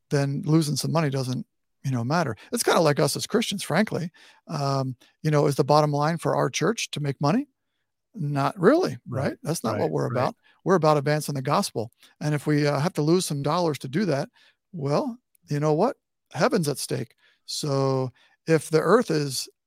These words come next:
Speaker 1: at stake, um, in, in some of these worldviews, you know, they're, like, to take climate change, or if, uh, our freedom of sexual expression is at stake, well, then we're willing to lose some dollars to promote that. So I, I think we have a different bottom line going on there.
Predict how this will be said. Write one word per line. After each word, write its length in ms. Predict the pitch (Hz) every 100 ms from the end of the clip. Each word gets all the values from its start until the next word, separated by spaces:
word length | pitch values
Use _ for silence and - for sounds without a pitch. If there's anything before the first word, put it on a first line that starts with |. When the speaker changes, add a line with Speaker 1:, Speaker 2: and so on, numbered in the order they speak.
| _ -
Speaker 1:
at 120 | 135
stake, 460 | - - 131 120 - _ _ _ -
um, 380 | 139 135 135 269
in, 180 | 160 180
in 60 | 135
some 180 | 151
of 60 | 139
these 160 | 131 127
worldviews, 500 | 139 135 143 226 -
you 60 |
know, 140 | 147 196
they're, 160 | 160 -
like, 160 | - 147 127
to 120 | -
take 180 | 131 131
climate 340 | - 151 156
change, 360 | - 139 151 202 - - _ -
or 360 | 147 147 147
if, 380 | - 147 123 - -
uh, 220 | 139 139 -
our 140 | 139
freedom 380 | - 160 160 151
of 200 | 139 120 _ _
sexual 360 | - 175 165 151
expression 420 | 139 - 190 180
is 80 | 147
at 120 | 139
stake, 380 | - - 143 - _ _ _
well, 160 | 147 143
then 180 | 147
we're 120 | 143 156
willing 240 | 170 190
to 80 | 139
lose 260 | 135 151 -
some 120 | 135
dollars 340 | 139 165 139
to 100 | -
promote 300 | - 131 175
that. 180 | - - -
So 140 | 175
I, 120 | 160 -
I 60 |
think 200 | 143 180
we 80 | 160
have 100 | 156
a 40 | 139
different 280 | 156 - 127
bottom 240 | 139 139
line 200 | 131 170
going 220 | 143 127
on 120 | 123 123
there. 180 | 123